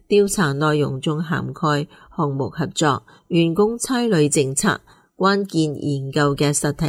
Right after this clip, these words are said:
安全以及合同終止程序。丹麥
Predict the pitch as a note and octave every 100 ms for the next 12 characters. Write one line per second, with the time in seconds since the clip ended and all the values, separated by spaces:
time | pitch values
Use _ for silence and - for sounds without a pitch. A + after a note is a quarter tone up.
0 | C3 F3+ F#3 - D#3 C#3 C#3+ F3+ C3 -
1 | - F3 - - C3 - E3 D#3+ E3 C#3+
2 | C3+ - C#3 B2 D3 F2+ - _ _ _
3 | - G#3+ A#3